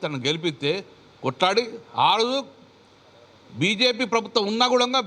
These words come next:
బీఆర్, బి-, టీఆర్ఎస్ పార్టీ అభ్యర్థిగా కొట్లాడి తీసుకొచ్చిర్రు. ఈరోజు కేంద్రంలో ఏ పార్టీ ఉండని,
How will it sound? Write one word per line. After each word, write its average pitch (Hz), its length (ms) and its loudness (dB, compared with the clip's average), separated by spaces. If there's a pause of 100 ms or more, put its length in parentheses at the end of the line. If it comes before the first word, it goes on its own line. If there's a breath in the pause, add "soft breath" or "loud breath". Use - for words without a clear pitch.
బీఆర్, 226 320 2 (100)
బి-, 180 100 -6 (360)
టీఆర్ఎస్ 233 460 0
పార్టీ 226 260 -4
అభ్యర్థిగా 202 460 -4 (440)
కొట్లాడి 185 280 -2 (140)
తీసుకొచ్చిర్రు. 131 480 -6 (580)
ఈరోజు 190 200 2 (100)
కేంద్రంలో 196 380 -2 (100)
ఏ 160 120 0
పార్టీ 190 240 -2
ఉండని, 165 240 -6